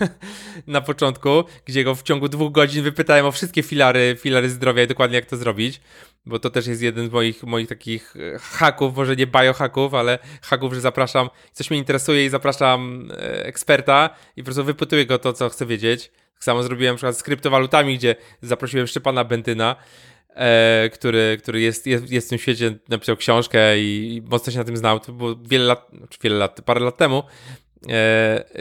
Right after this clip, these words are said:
więc też go wypytałem dokładnie, jak to z tymi kryptowalutami jest. E, więc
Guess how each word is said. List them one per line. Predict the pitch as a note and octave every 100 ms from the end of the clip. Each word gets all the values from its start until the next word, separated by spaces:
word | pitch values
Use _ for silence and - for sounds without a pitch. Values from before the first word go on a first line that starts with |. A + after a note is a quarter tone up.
| A#2 B2
więc | A#2+
też | D3 C#3
go | D3
wypytałem | D3 - D3 C#3+
dokładnie, | C#3+ C#3 C3+ A#2 B2+ C3+ B2 -
jak | A#2+
to | A#2+
z |
tymi | B2 A2+
kryptowalutami | B2 - A2+ A2+ A2+ A2
jest. | G#2+ D#3 - _ _ - _ _ -
E, | B2 A2 A2 -
więc | B2 B2 - -